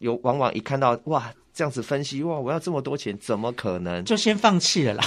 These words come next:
Speaker 1: 可能就放弃了，
Speaker 2: <laughs> 没错。
Speaker 1: 或是现在正在，就是有小孩子的，正在这个玻璃修，
Speaker 2: 嗯。
Speaker 1: 不知道怎么办。
Speaker 2: 没错。
Speaker 1: 好，那所以我们就是，呃，有想到这样子的一个做法，但是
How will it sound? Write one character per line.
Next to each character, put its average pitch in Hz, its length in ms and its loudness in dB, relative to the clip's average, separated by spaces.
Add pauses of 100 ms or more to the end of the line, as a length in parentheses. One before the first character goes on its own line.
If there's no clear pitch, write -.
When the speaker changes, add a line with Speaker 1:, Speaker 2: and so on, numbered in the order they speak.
Speaker 1:
可 143 160 10
能 151 180 8
就 170 140 6
放 160 240 6
弃 160 180 0
了， 120 120 2
Speaker 2:
<laughs> - 0 -
没 - 40 2
错。 143 120 4
Speaker 1:
或 170 120 4
是 139 80 0
现 143 220 2
在 135 180 6
正 131 240 0
在， 127 160 4
就 123 140 -2
是 120 100 -2
有 110 160 2
小 107 140 0
孩 95 120 2
子 104 120 -8
的， 90 160 -4
正 110 180 -4
在 107 160 0
这 107 100 -8
个 101 220 -2 (220)
玻 120 120 4
璃 120 120 8
修， 120 260 6 (380)
Speaker 2:
嗯。 208 180 6
Speaker 1:
不 202 60 10
知 - 0 -
道 156 120 12
怎 139 140 4
么 95 140 4
办。 - 320 2
Speaker 2:
没 123 120 -2
错。 131 220 -4
Speaker 1:
好， 87 180 4 (500)
那 190 300 8
所 151 180 0
以 156 40 4
我 117 160 2
们 95 220 0
就 123 160 -2
是， 113 440 -4
呃， 90 360 -6
有 101 120 -2
想 98 220 -2
到 107 180 2
这 113 140 -4
样 104 140 0
子 82 100 -10
的 85 140 -8
一 85 80 -6
个 82 280 -8
做 85 200 -6
法， - 180 -10
但 160 140 0
是 170 200 0